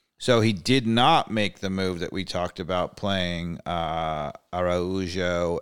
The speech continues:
as a classic winger. He played him as an inverted winger, um, which meant that, um,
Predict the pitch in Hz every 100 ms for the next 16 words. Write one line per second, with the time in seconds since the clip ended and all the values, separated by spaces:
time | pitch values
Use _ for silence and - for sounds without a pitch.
0 | - 85 85 80 85 - 90 80 - 87
1 | - 87 98 139 156 107 - 92 92 90
2 | 82 85 78 67 69 71 78 78 98 170
3 | _ _ - - - - - - 95 98
4 | 95 110 95 - 127 165 127 110 110 -
5 | - - - - _ 78 107 104 101 101
6 | 101 98 - - - _ _ - 101 101
7 | 98 95 90 87 85